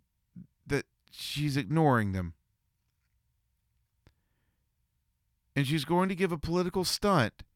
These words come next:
where she walks into some school and tries to teach some kids that aren't going to listen to her.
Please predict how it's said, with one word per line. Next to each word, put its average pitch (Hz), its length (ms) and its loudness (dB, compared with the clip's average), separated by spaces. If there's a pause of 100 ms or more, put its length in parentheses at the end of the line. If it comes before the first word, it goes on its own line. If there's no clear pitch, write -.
(460)
where 139 80 -4
she - 140 -2
walks 185 400 2
into 175 160 -2
some 156 220 -2
school 113 580 2 (760)
and 139 140 4
tries 180 320 6
to - 80 -2
teach 165 220 0
some 147 160 0
kids 147 480 2
that 151 160 6 (100)
aren't 170 240 6
going 175 280 4
to 107 120 0
listen 110 380 0
to 85 160 -6
her. 69 240 -10